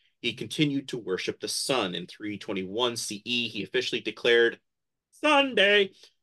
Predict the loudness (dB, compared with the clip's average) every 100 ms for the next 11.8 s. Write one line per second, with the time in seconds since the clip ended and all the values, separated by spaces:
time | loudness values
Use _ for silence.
0 | _ -8 -2 2 2 2 -4 -6 -8 -12
1 | 0 4 4 4 -4 -4 0 4 6 4
2 | 2 -4 -6 -10 -8 -4 -2 0 4 6
3 | 6 4 2 -2 -2 0 0 0 0 0
4 | -2 -8 -14 _ -4 -2 2 6 6 6
5 | 4 2 2 -4 -6 -4 0 0 0 -2
6 | -2 0 0 0 -2 -2 -4 -2 0 4
7 | 6 4 2 -8 -8 -8 -4 -2 0 0
8 | 0 -2 -10 _ 2 2 2 -2 -4 -6
9 | -4 2 4 4 6 6 4 -2 -2 -2
10 | 0 2 2 2 -4 -8 -10 -12 -18 _
11 | -18 -10 -6 -4 -4 -4 -8